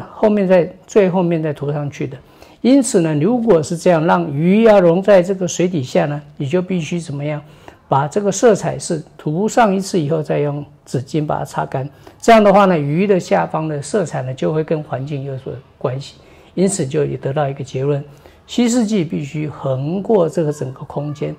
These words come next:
然后呢，上完颜色呢，很快速的用纸巾擦出上方这个色彩的部分。这个部分呢，因为你擦过了，很快速的擦过，它就干了。干了以后呢，你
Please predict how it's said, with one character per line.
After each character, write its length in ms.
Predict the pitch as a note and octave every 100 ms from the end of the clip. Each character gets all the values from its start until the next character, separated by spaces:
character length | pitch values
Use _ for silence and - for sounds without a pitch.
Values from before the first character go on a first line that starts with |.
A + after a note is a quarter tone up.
| - _
然 280 | C#3+ D#3 F#3
后 240 | G#3+ G3+
呢， 240 | F3+ F3 F3 - _ -
上 280 | - A3+
完 180 | F3+ D#3+
颜 200 | E3+ D#3+
色 180 | E3+ F#3
呢， 120 | D3+
很 300 | - F3 D3
快 240 | C#3 F#3+ E3+
速 220 | - E3+
的 100 | D3
用 300 | E3+ E3 C#3+
纸 160 | - C3
巾 320 | - F#3 G3+ G3+ -
擦 260 | - G3 G#3
出 260 | G#3 A3 G3
上 420 | - G#3 E3+ D#3+
方 300 | E3+ E3+ F#3+ _ _ -
这 100 | F#3+
个 200 | D#3+ D3
色 220 | - F#3+
彩 200 | - D3+
的 80 | - -
部 120 | D#3
分。 160 | C3 C3+ - - - -
这 160 | - C#4
个 80 | C4+
部 200 | B3+ C4
分 200 | A#3+ A#3+
呢， 180 | G#3+ A3
因 160 | A3
为 100 | G#3+
你 140 | F#3+ D3
擦 220 | - F#3
过 200 | F#3 F#3+
了， 200 | D3+ C3 -
很 200 | - C3+
快 240 | - G3+
速 160 | F3+ G#3+
的 80 | C#3+
擦 160 | D#3+
过， 160 | D3+ C#3
它 120 | D3
就 100 | D3
干 240 | - D3+ C#3+
了。 80 | C3 - _
干 200 | - G#3+
了 100 | G#3
以 140 | D#3+ D#3
后 120 | E3
呢， 100 |
你 80 | D3+